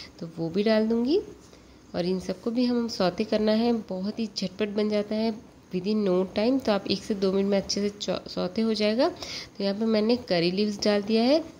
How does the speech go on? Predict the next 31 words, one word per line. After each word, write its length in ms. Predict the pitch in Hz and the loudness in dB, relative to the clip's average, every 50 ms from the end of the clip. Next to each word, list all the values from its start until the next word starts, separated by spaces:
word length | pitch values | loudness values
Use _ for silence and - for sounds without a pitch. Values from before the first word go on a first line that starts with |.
| - - - | -12 -6 -2
और 140 | 196 233 269 254 - - | -2 -2 -2 -2 -4 -4
कसूरी 360 | 202 185 - 196 190 180 165 | -4 -2 -2 -2 -2 0 0
मेथी। 360 | 165 160 156 160 - 165 - - - - - - - - - - | 0 -2 -2 -4 -4 -8 -8 -8 -12 -18 -16 -16 -16 -16 -10 -4
तो 60 | 190 | -2
यहाँ 140 | 185 185 180 | 0 0 0
पे 100 | 185 196 196 | 0 0 0
मेरे 220 | 196 190 190 190 | 0 0 0 -2
पास 280 | 190 214 240 269 262 - - - | 0 0 -2 -2 -2 -4 -2 0
करी 160 | 180 175 185 | 0 0 0
पत्ता 280 | 185 202 196 - - 208 | 0 -2 -4 -4 -6 -4
था 140 | 220 220 226 | -2 -2 -2
तो 160 | 226 - 220 | -2 -2 -2
सूखा 380 | 214 - 180 170 175 - 190 202 | -2 -2 -2 -4 -2 -2 0 0
वाला 200 | 214 220 233 240 | 2 2 2 2
था 100 | 254 254 | 2 2
तो 140 | 254 214 180 | 2 0 -2
वो 180 | 170 165 180 | 0 0 2
डाल 180 | 190 226 240 254 | 2 4 4 4
दिया, 140 | 262 269 233 | 4 4 4
अगर 100 | 214 202 | 4 2
आपके 200 | 202 - - 208 | 2 0 0 -2
पास 160 | 208 - - | -2 -2 -4
fresh 340 | - 190 175 165 165 - - | 0 2 2 2 2 0 -2
है 60 | - | -2
तो 120 | - 269 302 | 0 0 0
आप 140 | 311 311 - | 0 -2 -4
वो 160 | 185 185 185 | -2 -2 0
भी 100 | 175 180 | 0 2
डाल 160 | 175 165 156 156 | 0 0 0 -2
सकते 320 | 160 - - - - - | -6 -10 -14 -12 -10 -12
हैं। 80 | - | -12